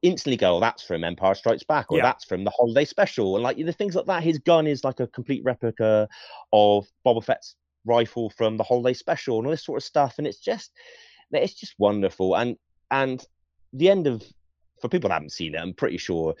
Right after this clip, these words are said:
Speaker 1: you know, the events of the end of season two of Mandalorian, I won't go into too much,
Speaker 2: Oh, I,
Speaker 1: just blew
Speaker 2: even
Speaker 1: me
Speaker 2: I've
Speaker 1: away.
Speaker 2: seen, even I've seen that clip, and I've, I've
Speaker 1: You
Speaker 2: not
Speaker 1: know,
Speaker 2: watched
Speaker 1: so
Speaker 2: the
Speaker 1: is it,
Speaker 2: show at
Speaker 1: we're
Speaker 2: all.
Speaker 1: worried about spoilers, you know,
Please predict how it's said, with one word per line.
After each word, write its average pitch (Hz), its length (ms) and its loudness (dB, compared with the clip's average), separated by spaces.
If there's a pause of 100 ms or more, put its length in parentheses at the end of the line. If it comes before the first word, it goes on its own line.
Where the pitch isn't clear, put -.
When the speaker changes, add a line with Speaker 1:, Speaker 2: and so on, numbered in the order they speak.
(480)
Speaker 1:
you 131 60 -4
know, 101 160 4 (220)
the 120 80 4
events 131 360 2
of 107 100 -10
the 117 80 2
end 107 120 0
of 95 60 -8
season 92 260 -6
two 95 140 -4
of 90 80 -2
Mandalorian, 87 640 -2
I 95 40 2
won't 117 200 2
go 95 80 0
into 92 140 -6
too 101 100 -10
much, 85 200 -8 (160)
Speaker 2:
Oh, 175 200 4
I, 170 80 2
Speaker 1:
just 180 80 -2
blew 208 120 0
Speaker 2:
even 180 120 0
Speaker 1:
me 160 80 2
Speaker 2:
I've 170 100 4
Speaker 1:
away. 175 120 2
Speaker 2:
seen, 135 180 -2
even 135 220 -6
I've 127 160 -4
seen 110 160 -14
that 113 200 -8
clip, 104 220 -14
and 117 100 -10
I've, 110 220 -12
I've 139 80 4
Speaker 1:
You 131 120 8
Speaker 2:
not 127 80 6
Speaker 1:
know, 127 120 6
Speaker 2:
watched 127 120 -2
Speaker 1:
so 131 100 6
Speaker 2:
the 135 140 4
Speaker 1:
is 135 100 4
it, - 40 0
Speaker 2:
show 165 160 -2
at - 200 -4
Speaker 1:
we're 196 140 4
Speaker 2:
all. 151 80 6
Speaker 1:
worried 151 140 8
about 151 100 2
spoilers, 156 440 2
you 143 40 -6
know, 139 200 -2